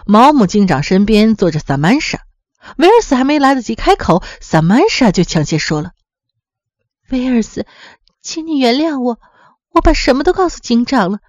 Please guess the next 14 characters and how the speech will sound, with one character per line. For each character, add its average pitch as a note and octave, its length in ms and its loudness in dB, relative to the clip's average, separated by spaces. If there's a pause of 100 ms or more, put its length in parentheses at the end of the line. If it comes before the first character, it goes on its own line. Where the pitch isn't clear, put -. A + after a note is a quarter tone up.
(380)
因 D#4+ 140 -2
为 E4 100 2
你 A3+ 120 2
这 D#4 140 -4
样 D4 120 -2
做 D#4 140 0
伪 A3+ 200 2
证， C4+ 220 -4 (240)
对 - 120 -4
埃 D#4+ 200 -2
略 F#4 120 -2
特 C4+ 120 -2
来 A#3+ 160 4
讲 - 240 0